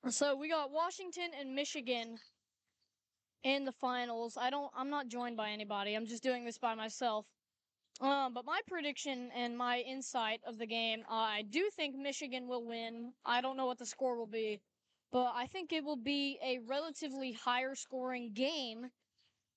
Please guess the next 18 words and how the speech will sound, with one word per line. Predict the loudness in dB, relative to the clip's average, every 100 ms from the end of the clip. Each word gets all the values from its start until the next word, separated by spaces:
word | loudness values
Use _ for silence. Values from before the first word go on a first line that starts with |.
| _ -6
Not | 2 4 4 2
as | -2 -4
high | -2 0
scoring | 0 -2 -2 0 0 -2 0
as | 2 2 -2
the | -6
Washington-Texas | -2 0 0 -6 -8 -6 2 2 2 -6 -6
game, | -2 0 0 -2 -8 -12 -14 _ _ _ _ _ -16 -16 _ _ _ _ _ _ _ _ _ _
but | 4 4 2 _
on | -4 -2 0
the, | 0
like, | 2 2 0 -4 _ _ _ _ _ _ _ _ _ _ _ _ _ _ _ _ _ _ 0
compared | 2 4 2 2
to | 0
normal | 0 2 0
football | 0 0 0
games, | -4 -4 -6 -4
it | -4